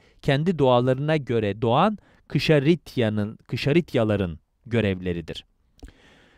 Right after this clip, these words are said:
Tarım, sığır davarlığı ve ticaret kendi doğalarına göre doğan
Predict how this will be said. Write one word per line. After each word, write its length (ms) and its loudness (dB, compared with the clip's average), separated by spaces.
Tarım, 400 8
sığır 580 6
davarlığı 640 2
ve 100 2
ticaret 720 0
kendi 420 0
doğalarına 640 2
göre 380 -6
doğan 380 0